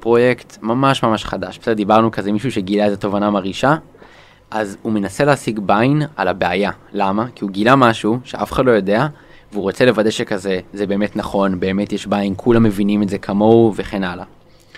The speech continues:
יש פרויקטים שהם הרבה יותר matured, כלומר, את הבעיה גילינו כבר לפני חצי שנה, כבר הוצאנו גרסה ראשונה, הוצאנו גרסה שנייה, למדנו כל מיני דברים,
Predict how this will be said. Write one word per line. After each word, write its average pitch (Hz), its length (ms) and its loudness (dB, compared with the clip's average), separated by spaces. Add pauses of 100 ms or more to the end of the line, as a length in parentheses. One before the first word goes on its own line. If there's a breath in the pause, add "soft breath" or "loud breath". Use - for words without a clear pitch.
(160 soft breath)
יש 131 120 2
פרויקטים 113 560 4
שהם 104 180 -4
הרבה 110 140 2
יותר 147 160 0
matured, 151 480 4
כלומר, 107 360 2 (480 soft breath)
את - 100 -4
הבעיה 110 300 6
גילינו 110 280 2
כבר 101 160 0
לפני 95 380 -2 (140)
חצי - 280 0
שנה, 147 380 4 (400 loud breath)
כבר 104 140 -2
הוצאנו 127 340 2
גרסה 123 260 2
ראשונה, 110 380 2
הוצאנו 113 260 0
גרסה 117 280 -2
שנייה, 110 280 0
למדנו 110 520 4
כל 113 160 2
מיני 104 180 2
דברים, 95 480 2